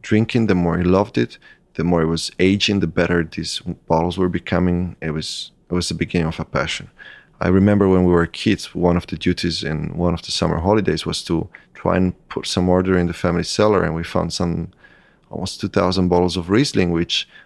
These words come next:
we were almost embarrassed 'cause we, I think we had more Riesling than Barolo, almost aging in the cellar.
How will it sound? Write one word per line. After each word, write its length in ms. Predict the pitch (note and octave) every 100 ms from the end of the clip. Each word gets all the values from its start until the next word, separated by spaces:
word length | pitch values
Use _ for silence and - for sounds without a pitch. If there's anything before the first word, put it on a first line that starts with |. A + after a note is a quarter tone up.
| _
we 100 | G2
were 220 | G#2 F#2+
almost 320 | F2+ F2+ F2
embarrassed 420 | F2 F2+ A2 A#2 -
'cause 160 | E2+
we, 240 | F2 F2 E2+
I 60 |
think 220 | F#2 F#2
we 100 | F2
had 180 | E2+ E2 -
more 280 | F2+ F2+ E2
Riesling 400 | F2 F2+ - E2
than 180 | D#2+ E2
Barolo, 320 | - F#2 A2 -
almost 320 | E2+ E2 -
aging 260 | E2+ -
in 80 | D#2
the 80 | D#2+
cellar. 360 | - G2+ G#2